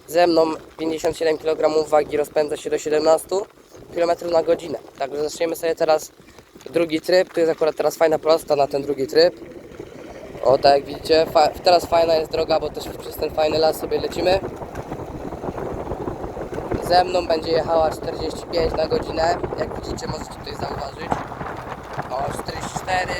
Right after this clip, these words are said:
czterdzieści pięć. Teraz jedziemy pod górkę, więc jedzie ten kilometr mniej, więc to możemy jej wybaczyć. Ale jedzie tak w czterdzieści cztery, czterdzieści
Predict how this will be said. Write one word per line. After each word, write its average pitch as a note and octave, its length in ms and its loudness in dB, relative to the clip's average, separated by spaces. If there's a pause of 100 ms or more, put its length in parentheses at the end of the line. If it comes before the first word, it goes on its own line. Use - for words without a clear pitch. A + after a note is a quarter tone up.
czterdzieści E3+ 460 -8
pięć. F#3+ 240 -2 (920)
Teraz G#3 240 2
jedziemy G#3+ 260 -2
pod - 280 -6
górkę, G#3+ 260 -6
więc F#3+ 240 -6
jedzie F#3+ 160 -6
ten F#3+ 140 -6
kilometr F#3 460 -4
mniej, G3 260 -2
więc - 160 -4
to F#3 100 -6
możemy - 320 -4
jej F3 80 -8
wybaczyć. G3+ 400 -4 (540)
Ale F#3+ 180 0
jedzie G3+ 440 -4
tak E3+ 220 -4
w - 160 -8
czterdzieści F3+ 300 -6
cztery, F3 400 -4
czterdzieści - 460 -10